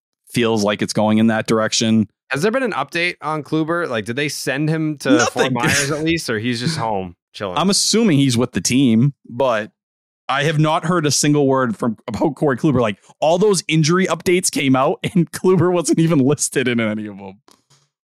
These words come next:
Speaker 1: Uh, like, we got an update on legit almost every single player who was on the I L, and Corey Kluber's name was nowhere being mentioned.
Speaker 2: That might have been the, the last pitch that he throws in the big leagues.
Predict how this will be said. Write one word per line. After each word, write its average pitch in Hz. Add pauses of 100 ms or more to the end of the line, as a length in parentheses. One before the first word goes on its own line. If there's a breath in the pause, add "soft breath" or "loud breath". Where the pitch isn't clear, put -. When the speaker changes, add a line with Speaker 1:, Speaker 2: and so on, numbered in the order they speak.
(140)
Speaker 1:
Uh, 117
like, 135
we 165
got 185
an 175
update 165
on 127
legit 139
almost 131
every 139
single 135
player 117
who 139
was 127
on 123
the 117
I 117
L, 113
and 107
Corey 120
Kluber's 113
name 110
was 98
nowhere 107
being 98
mentioned. 98
Speaker 2:
That 160
might 220
have -
been 120
the, 117
the 113
last 107
pitch 104
that 95
he 90
throws 90
in 85
the 76
big 80
leagues. 50